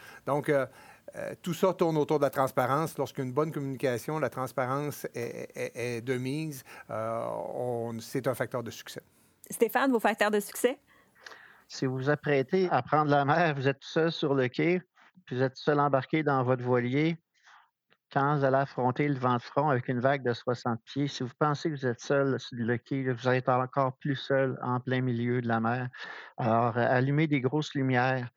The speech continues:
Speaker 3: Si vous voulez partir en, à l'aventure, <laughs> dirais-je, euh, puis vous voyez venir une croissance,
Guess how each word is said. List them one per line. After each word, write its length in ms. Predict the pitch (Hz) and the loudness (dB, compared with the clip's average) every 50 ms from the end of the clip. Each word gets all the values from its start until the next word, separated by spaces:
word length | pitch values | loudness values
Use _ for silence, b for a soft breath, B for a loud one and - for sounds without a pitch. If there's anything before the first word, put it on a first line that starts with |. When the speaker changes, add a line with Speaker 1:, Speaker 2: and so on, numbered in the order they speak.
| B B B _ | B B B _
Speaker 3:
Si 160 | - - 117 | -8 -4 -4
vous 120 | 113 113 | -2 0
voulez 200 | 117 123 127 143 | 0 0 0 0
partir 480 | 143 - 135 - - - 151 147 147 139 | 0 0 -4 -6 -4 -2 0 0 2 2
en, 320 | 135 127 123 120 120 120 117 - B B B B B B B B | 4 4 4 2 2 0 -2 -6 B B B B B B B B
à 100 | - 131 | 0 2
l'aventure, 840 | 127 127 131 131 139 139 139 131 127 - 160 156 170 160 151 147 143 | 4 4 4 4 4 4 4 2 2 2 2 2 4 2 2 2 2
<laughs> 0 | |
dirais-je, 600 | 135 143 143 135 131 139 151 160 156 156 143 - | 2 0 2 2 4 4 4 4 2 0 2 2
euh, 280 | 131 131 127 123 131 127 - | 2 4 4 4 2 2 2
puis 140 | 143 143 | 0 0
vous 140 | 127 127 127 | 0 0 0
voyez 340 | 131 143 147 143 143 147 151 | 2 2 4 4 4 2 2
venir 320 | 139 151 151 156 147 139 | 2 2 2 2 2 2
une 120 | 147 143 139 | 2 0 -2
croissance, 680 | - - - 135 127 127 - - 143 143 147 147 - | -2 -2 0 2 2 2 0 0 0 0 0 0 -2